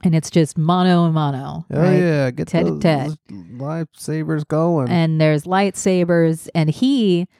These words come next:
Speaker 1: she's just defensively fighting. She's not trying to injure him. She's just trying to defend herself. He's
Speaker 2: Mm-hmm.
Speaker 1: actually trying to, um, injure her.
Speaker 2: Okay.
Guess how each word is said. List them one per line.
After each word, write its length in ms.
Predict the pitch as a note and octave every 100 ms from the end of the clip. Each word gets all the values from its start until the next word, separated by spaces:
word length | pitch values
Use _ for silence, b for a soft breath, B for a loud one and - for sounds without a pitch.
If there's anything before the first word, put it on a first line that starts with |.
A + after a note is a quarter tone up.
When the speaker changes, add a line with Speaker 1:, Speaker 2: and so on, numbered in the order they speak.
| _
Speaker 1:
she's 380 | - C4 D4+ -
just 260 | A3+ -
defensively 720 | F3 - G#3+ A3+ - D3 C#3+
fighting. 500 | C3+ - C#3 C3+ C#3 D3
She's 260 | - A3 -
not 160 | F4
trying 320 | - A#3+ G3
to 120 | F3+ F#3
injure 260 | G3 D#3+
him. 260 | D3+ C#3+ C3+
She's 240 | - F3+
just 240 | A3+ G3+ -
trying 240 | G3+ F3+
to 100 | E3
defend 380 | D3 - D#3 D3+
herself. 560 | D3 C3+ D3 C3+ C3+ - b -
He's 280 | F3+ A3+ C3
Speaker 2:
Mm-hmm. 60 |
Speaker 1:
actually 400 | B2 B2 E3 E3
trying 500 | - E3 D3+ D3+ D3+
to, 400 | - D#3 C#3+ C#3 b b _
um, 500 | D3 D3 C3+ C3+ C3+ -
injure 360 | D#3+ D3+ C#3
her. 380 | C3 C#3+ A#2+ - - -
Speaker 2:
Okay. 440 | A#2+ A2+ A2 C3+